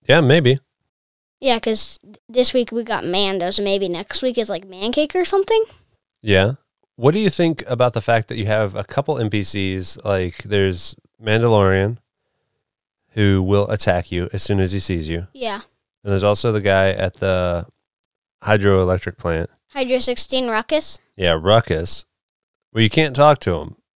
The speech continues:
Speaker 1: They just, like, attack you.
Speaker 2: Instant, like, they see you, they shoot you. I think that is interesting 'cause it counts it in your book.
Speaker 1: As meeting him?
Speaker 2: Yes, when the, you,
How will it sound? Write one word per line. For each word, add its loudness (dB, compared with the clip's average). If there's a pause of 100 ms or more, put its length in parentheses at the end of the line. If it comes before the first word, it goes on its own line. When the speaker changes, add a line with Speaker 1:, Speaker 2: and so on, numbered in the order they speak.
(160)
Speaker 1:
They 4
just, 2
like, -4 (180)
attack 0
you. -14 (100)
Speaker 2:
Instant, -2
like, -14 (720)
they -8
see 2
you, 2
they -4
shoot 0
you. -12 (340)
I 2
think 0
that -2 (140)
is 0 (140)
interesting -2
'cause 0
it -6
counts -6
it 0
in 2
your -2
book. -12 (400)
Speaker 1:
As 0
meeting 6
him? 4 (580)
Speaker 2:
Yes, 0
when -4
the, -2
you, -4